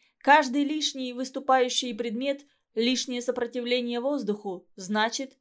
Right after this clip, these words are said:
потеря скорости. Всё лишнее должно быть убрано. И эти фары и труба,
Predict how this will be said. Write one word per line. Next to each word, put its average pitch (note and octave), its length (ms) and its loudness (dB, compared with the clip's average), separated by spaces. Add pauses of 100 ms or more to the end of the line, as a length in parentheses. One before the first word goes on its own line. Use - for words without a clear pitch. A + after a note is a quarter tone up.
(200)
потеря D4 420 2
скорости. G3+ 800 -4 (320)
Всё A#3 280 10
лишнее G#3+ 480 -2
должно G#3+ 480 -2
быть A3+ 280 -4
убрано. F#3 640 -2 (300)
И A3 80 0
эти G#3+ 300 0
фары A#3+ 440 4
и G3+ 40 -2
труба, G#3 540 -2